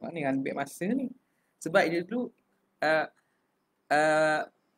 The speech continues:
debat ataupun jidal yang berlaku di antara Asy'ariyah Mu'tazilah ni, dia dah ambil masa panjang.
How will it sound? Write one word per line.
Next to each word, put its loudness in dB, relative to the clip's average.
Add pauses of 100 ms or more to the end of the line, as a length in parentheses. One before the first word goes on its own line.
(120)
debat 4
ataupun 0
jidal 2
yang 0
berlaku 0
di -2
antara 2
Asy'ariyah -2
Mu'tazilah -2
ni, -8 (400)
dia 6
dah 2
ambil -2
masa 0
panjang. 2